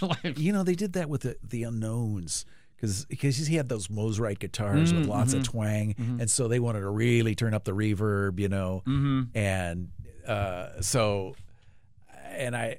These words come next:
Speaker 2: you know, I, I don't know, the producer sometimes steps on things a little too hard.
Speaker 1: Yeah, yeah, yeah. But yeah, we, we, we, you know, we, we gave it a shot, and then,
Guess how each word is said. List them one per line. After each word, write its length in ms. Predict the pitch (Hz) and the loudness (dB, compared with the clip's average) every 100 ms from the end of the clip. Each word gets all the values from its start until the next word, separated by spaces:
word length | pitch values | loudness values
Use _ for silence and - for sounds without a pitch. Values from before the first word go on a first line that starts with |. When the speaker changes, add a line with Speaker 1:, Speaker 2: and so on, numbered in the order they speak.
| - | -10
Speaker 2:
you 140 | - | -8
know, 240 | 110 98 101 | -8 -8 -8
I, 280 | 107 113 104 | -10 -8 -10
I 20 | |
don't 160 | 98 | -10
know, 100 | 87 95 - 147 | -12 -14 -16 -12
the 80 | 113 | -6
producer 500 | 127 113 117 - 95 | -2 0 0 0 -2
sometimes 480 | 104 92 101 87 | -4 -4 -4 -2
steps 360 | - - 95 - | -4 -2 -4 -4
on 160 | 95 87 | -6 -6
things 200 | 95 90 | -8 -8
a 40 | |
little 140 | 90 | -10
too 240 | 82 92 76 | -10 -10 -8
hard. 320 | 90 82 98 | -8 -10 -2
Speaker 1:
Yeah, 240 | 143 123 104 | 0 2 0
yeah, 320 | 117 110 101 107 | -2 -4 -6 -8
yeah. 240 | 110 107 123 - - - - | -10 -12 -14 -20 -20 -20 -6
But 140 | 160 175 | -2 4
yeah, 180 | 226 196 | 4 6
we, 240 | 190 185 | 4 4
we, 360 | 170 175 175 165 | 2 0 0 0
we, 180 | 156 170 | 0 0
you 400 | 165 160 165 175 | 0 0 0 0
know, 160 | 139 | 0
we, 180 | 147 147 - | -2 -4 -4
we 120 | 143 | -4
gave 160 | 196 214 | -4 -4
it 60 | |
a 20 | 247 | -4
shot, 400 | - 151 151 156 | -2 2 4 2
and 140 | 143 | 0
then, 280 | 143 139 | 0 -2